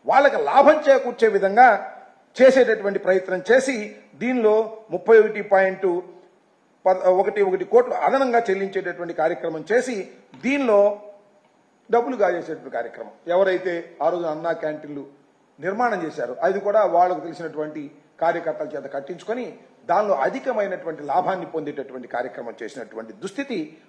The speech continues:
మనకు కనిపిస్తా ఉంది. దాంతోపాటుగా ఒక్కొక్క అన్నా క్యాంటీన్కి షోకులు, లోపల షోకులు చేశారు, ఇంటీరియర్స్ అని చెప్పేసి. దానికి ఎనిమిది పాయింట్ తొమ్మిది ఎనిమిది లక్షలు ఒక్కో దానికి ఖర్చు పెట్టి,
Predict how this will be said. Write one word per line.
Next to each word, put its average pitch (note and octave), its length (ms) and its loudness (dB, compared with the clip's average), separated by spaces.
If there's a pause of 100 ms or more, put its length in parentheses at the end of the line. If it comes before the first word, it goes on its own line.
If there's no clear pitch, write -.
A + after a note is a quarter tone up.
మనకు - 180 0
కనిపిస్తా C3+ 420 -6
ఉంది. B2 160 -6
దాంతోపాటుగా A3 1000 2 (220)
ఒక్కొక్క B3+ 260 0
అన్నా B3+ 220 0
క్యాంటీన్కి B3+ 800 -4 (480)
షోకులు, C4+ 340 8
లోపల A#3 200 6
షోకులు A3 360 0
చేశారు, D3+ 320 -8 (440)
ఇంటీరియర్స్ A3 460 -4
అని D#3 120 -8
చెప్పేసి. B2+ 340 -12 (420)
దానికి B3 340 6
ఎనిమిది B3 300 0
పాయింట్ A3+ 360 0
తొమ్మిది G#3+ 240 0
ఎనిమిది G3 200 2
లక్షలు G3+ 200 2
ఒక్కో G#3 200 0
దానికి G3 280 0
ఖర్చు F#3+ 200 0
పెట్టి, A3 440 -2